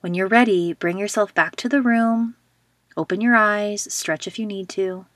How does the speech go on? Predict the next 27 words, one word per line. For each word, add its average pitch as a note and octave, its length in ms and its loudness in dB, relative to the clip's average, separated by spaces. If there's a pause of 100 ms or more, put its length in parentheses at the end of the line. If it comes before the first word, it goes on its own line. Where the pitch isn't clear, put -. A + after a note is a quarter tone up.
(1080)
Remember, D#3+ 600 -4 (640)
you G3+ 320 -2
are E3 140 -4
resilient, F#3 800 0 (380)
creative, F3+ 840 -4 (680)
and F3+ 140 -6
resourceful F#3 720 -2
in F#3 160 -6
finding F3+ 520 -6
new E3+ 140 -6
solutions. E3 880 -8 (760)
Every G3+ 240 2
time G#3 300 2
you F3+ 120 -4
listen F3+ 280 -2
to G3 80 0
this F3+ 160 -6
visualization, E3 840 -6 (580)
you F#3 140 2
are E3+ 80 4
rewiring F#3 880 4
your D3+ 140 -6
brain D#3 540 -6 (580)
that D#3+ 240 0
this F#3+ 300 0
new F#3 120 -6
lifestyle G3 760 -2